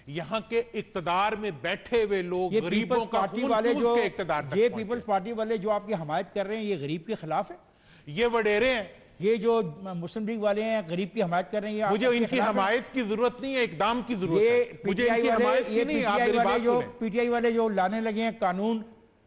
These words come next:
Speaker 2: असेंबली के अंदर, वो गरीब के मुखालिफ हैं?
Speaker 1: मुझे उनका इकदाम चाहिए,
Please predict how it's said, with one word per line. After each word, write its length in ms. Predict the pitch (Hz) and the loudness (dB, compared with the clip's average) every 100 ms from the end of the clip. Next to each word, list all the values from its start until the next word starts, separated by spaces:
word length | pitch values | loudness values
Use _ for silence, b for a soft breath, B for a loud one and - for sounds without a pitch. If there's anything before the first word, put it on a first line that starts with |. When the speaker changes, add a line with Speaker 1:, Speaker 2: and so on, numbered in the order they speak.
| _ _ _ - | _ _ _ -14
Speaker 2:
असेंबली 380 | 151 196 208 233 | -2 0 2 0
के 100 | 214 | 0
अंदर, 360 | 196 247 233 - - | 0 0 -2 -8 -8
वो 80 | 180 | -4
गरीब 260 | 160 170 190 | 0 0 2
के 80 | 214 | 0
मुखालिफ 340 | 131 180 320 | 0 0 0
हैं? 160 | 302 131 | -2 -6
Speaker 1:
मुझे 320 | 147 156 190 | -4 0 0
उनका 420 | 202 190 185 202 | 0 -4 0 0
इकदाम 460 | 180 147 175 190 190 | 0 -2 0 0 0
चाहिए, 460 | 180 131 120 92 | -2 -4 -4 -10